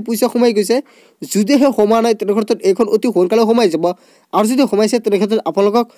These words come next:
মোৰ তৰফৰ পৰা কংগ্ৰেচুলেশ্যনছ। চ' ফ্ৰেণ্ডছ, এতিয়া বলক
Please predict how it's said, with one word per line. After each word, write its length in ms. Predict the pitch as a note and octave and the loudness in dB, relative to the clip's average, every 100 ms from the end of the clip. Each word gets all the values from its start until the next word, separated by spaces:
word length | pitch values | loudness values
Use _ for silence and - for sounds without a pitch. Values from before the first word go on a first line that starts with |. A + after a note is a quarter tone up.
| _ - | _ -2
মোৰ 120 | G#3+ | 0
তৰফৰ 160 | A3 G3+ | 0 0
পৰা 120 | G#3+ A3 | 0 0
কংগ্ৰেচুলেশ্যনছ। 720 | F#3+ F3 G3 G#3+ G3 - A2+ - - _ _ _ | 0 0 2 2 0 -2 -8 -10 -20 _ _ _
চ' 160 | - B3+ | -4 0
ফ্ৰেণ্ডছ, 200 | B3+ D4 - _ _ G#3 | 2 0 -2 _ _ -2
এতিয়া 160 | C4+ A3 | 0 2
বলক 160 | A#3+ | 0